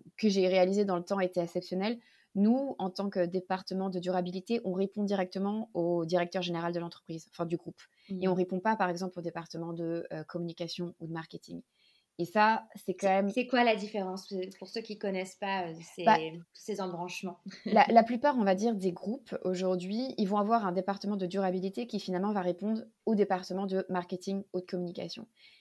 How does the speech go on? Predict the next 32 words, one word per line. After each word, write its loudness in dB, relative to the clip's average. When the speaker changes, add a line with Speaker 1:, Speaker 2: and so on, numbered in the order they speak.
Speaker 1:
Et -6
quelque 2
part, 4
ça 2
donne 4
un 2
peu -6
un 2
indice -2
sur 0
le 4
rôle 6
qu'a 4
la 4
durabilité 4
dans 4
le 2
groupe. 2
Speaker 2:
Mm. -10
Speaker 1:
Et 8
pour 2
nous, 6
c'était 0
quelque 0
chose 0
qui -6
n'était 2
pas 4
possible -2
parce 2
qu'on 0
voulait 2